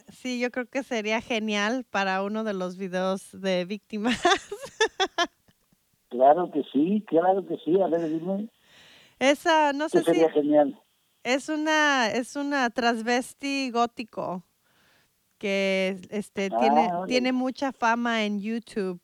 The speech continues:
Speaker 1: Am, luego yo, este, les mando la información porque se, a mí se me, se me haría genial. Yo creo que ellos, él, él es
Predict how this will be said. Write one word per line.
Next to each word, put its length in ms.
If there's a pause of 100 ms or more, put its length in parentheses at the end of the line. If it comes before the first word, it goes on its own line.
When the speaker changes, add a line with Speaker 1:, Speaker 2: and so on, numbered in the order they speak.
(100)
Speaker 1:
Am, 720 (200)
luego 320
yo, 300
este, 720
les 460
mando 280
la 140
información 840
porque 540 (800)
se, 300
a 100
mí 240
se 140
me, 380
se 160
me 120
haría 320
genial. 540
Yo 100
creo 160
que 480
ellos, 420
él, 360
él 320
es 280